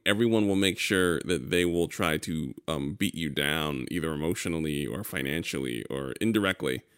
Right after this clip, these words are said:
for, for putting them in a situation where they might have to think about their actions and become better people. They will try to kill you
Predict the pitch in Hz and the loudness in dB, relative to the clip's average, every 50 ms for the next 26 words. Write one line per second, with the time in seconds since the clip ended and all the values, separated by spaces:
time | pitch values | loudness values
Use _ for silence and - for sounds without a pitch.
0 | _ _ _ _ _ _ - - 101 95 90 87 85 - - _ _ _ _ - | _ _ _ _ _ _ -8 -2 0 2 2 2 0 -2 -6 _ _ _ _ -14
1 | - - - 117 - - - 147 139 139 131 123 120 117 110 104 107 - 113 101 | -12 -8 -8 -8 -6 2 6 6 8 8 8 8 6 6 6 6 6 4 4 4
2 | - 101 92 87 82 82 - 92 80 82 82 80 78 85 92 92 90 82 - 117 | 4 4 4 4 4 4 2 2 4 4 4 6 6 6 6 6 6 4 4 2
3 | 110 87 78 - - 87 - - - 95 92 98 92 - 78 67 52 - - 73 | 0 0 -2 -2 -4 -6 -2 0 0 0 0 0 0 0 0 0 -2 0 0 0
4 | 76 - 71 76 82 - - - 71 76 60 64 85 85 67 78 - - - 92 | 0 2 2 0 0 -2 -4 -4 -4 -2 -2 -2 -2 -2 -2 -4 -4 -4 -2 0
5 | 85 87 71 78 76 67 60 - - - 98 - - - - - - _ _ _ | 0 2 4 4 2 2 0 -2 -6 -8 -6 -6 -6 -8 -8 -10 -12 _ _ _
6 | _ _ _ _ _ _ _ _ _ _ _ _ _ _ _ _ _ _ - - | _ _ _ _ _ _ _ _ _ _ _ _ _ _ _ _ _ _ -2 4
7 | 95 98 95 87 80 78 - - - 53 57 62 - - - 113 113 98 64 - | 6 6 8 8 6 4 2 -2 -2 0 0 0 -2 0 2 4 4 4 2 0
8 | 50 - | -4 -10